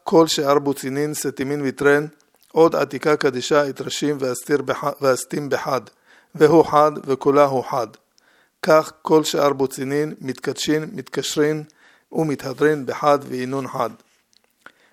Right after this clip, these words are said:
מצחד יתגלה בעתיקה קדישה רצון יקרה, דהא רשע עילאה דסתים לעילה, דלה התיידע פשיט חד תורנה בשימה, יאה דהתקליל במצחה, ובגין דהוא רעבה דכל רעבין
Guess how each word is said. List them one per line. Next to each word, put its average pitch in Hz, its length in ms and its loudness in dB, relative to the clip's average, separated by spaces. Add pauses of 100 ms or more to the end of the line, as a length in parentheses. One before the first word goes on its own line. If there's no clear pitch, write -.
(140)
מצחד 165 400 0
יתגלה 143 400 2
בעתיקה 139 540 0
קדישה 139 460 0
רצון 147 520 -4
יקרה, 139 380 0 (480)
דהא 147 300 2
רשע 147 320 0
עילאה 139 480 0
דסתים 139 560 -8
לעילה, 135 360 0 (500)
דלה 156 260 4
התיידע 143 720 0
פשיט 135 320 -8
חד 143 220 0 (140)
תורנה 139 380 -4
בשימה, 131 540 -4 (440)
יאה 147 400 2 (160)
דהתקליל 139 520 -4
במצחה, 135 560 -6 (480)
ובגין 151 440 -2
דהוא 139 420 2
רעבה 131 360 0
דכל 139 380 2
רעבין 127 420 -4